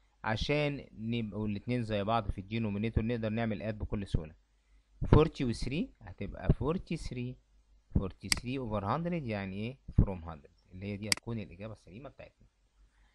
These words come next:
هنا دي طبعًا six thousand by fifty، هي عبارة عن ايه؟ هي عبارة طبعًا عن ثري،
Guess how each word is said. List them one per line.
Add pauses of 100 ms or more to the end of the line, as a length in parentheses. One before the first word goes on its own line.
(420)
هنا
دي
طبعًا (640)
six (240)
thousand (360)
by (120)
fifty، (680)
هي
عبارة
عن
ايه؟ (500)
هي (120)
عبارة
طبعًا
عن (260)
ثري،